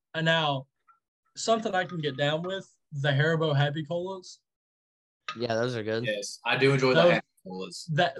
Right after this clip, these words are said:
Speaker 1: the Happy Colas are, are where it's at.
Speaker 2: Mm-hmm.
Speaker 3: Yeah.
Speaker 2: They're pretty good. They're pretty good. What about gummy worms? Since
Speaker 3: Gummy
Speaker 2: they're on a whole
Speaker 3: worms,
Speaker 2: different
Speaker 3: I would
Speaker 2: plane.
Speaker 3: go between Kit Kat and Jolly Ranchers.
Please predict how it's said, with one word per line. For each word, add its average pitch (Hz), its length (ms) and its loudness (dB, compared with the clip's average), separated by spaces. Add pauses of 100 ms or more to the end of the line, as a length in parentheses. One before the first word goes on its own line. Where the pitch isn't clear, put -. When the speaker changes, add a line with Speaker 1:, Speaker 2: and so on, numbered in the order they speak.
Speaker 1:
the 156 240 0
Happy 220 320 2
Colas 156 460 4
are, 127 260 0
are 139 100 0
where 135 140 2
it's 120 220 -2
at. 104 80 -4 (520)
Speaker 2:
Mm-hmm. 101 280 -10
Speaker 3:
Yeah. 98 140 0 (760)
Speaker 2:
They're - 100 -10
pretty 90 200 -12
good. 95 180 -8 (160)
They're - 100 -18
pretty 95 200 -14
good. 101 180 -12
What 117 60 -12 (840)
about 127 220 2
gummy 120 220 2
worms? 107 680 -2 (340)
Since 117 160 -6
Speaker 3:
Gummy 160 160 6
Speaker 2:
they're 131 100 6
on 135 80 6
a 147 60 6
whole 143 100 6
Speaker 3:
worms, 135 120 4
Speaker 2:
different 120 280 -6
Speaker 3:
I - 40 4
would 117 120 2
Speaker 2:
plane. 104 60 2 (100)
Speaker 3:
go 123 60 -2
between 123 360 -6
Kit 120 220 -6
Kat 113 160 0
and 107 100 -6
Jolly 98 220 -4
Ranchers. - 480 -14